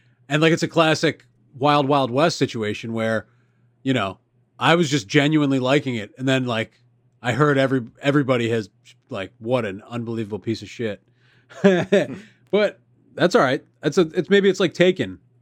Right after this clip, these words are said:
Taken's the best movie ever made. Gran Torino's not far behind. Finding Forrester.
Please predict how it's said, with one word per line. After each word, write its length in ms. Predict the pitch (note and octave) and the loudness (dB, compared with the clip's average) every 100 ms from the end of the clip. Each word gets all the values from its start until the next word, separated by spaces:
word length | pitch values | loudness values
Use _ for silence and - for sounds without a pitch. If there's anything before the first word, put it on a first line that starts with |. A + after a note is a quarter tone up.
| _ _ | _ _
Taken's 300 | D#3 E3+ D#3+ | 2 2 0
the 80 | C3+ | 2
best 240 | C3+ B2+ | 0 0
movie 240 | C3 B2+ A#2+ | 0 0 0
ever 140 | A2+ | 0
made. 380 | A2+ C3+ A#2+ A2 _ _ _ _ _ - - - | 0 2 0 -4 _ _ _ _ _ -20 -12 -2
Gran 220 | C3 C3+ | 0 2
Torino's 340 | C#3+ C#3+ C3+ | 2 2 2
not 160 | B2 A#2 | 0 0
far 160 | B2+ | -2
behind. 480 | A2+ A2 B2+ C3+ A2+ | -2 -2 0 0 -2
Finding 360 | - A#2+ C3 A#2+ | -2 0 0 0
Forrester. 720 | B2+ B2+ C3+ B2+ D3+ C#3 C3+ | 0 2 0 0 -2 -2 -4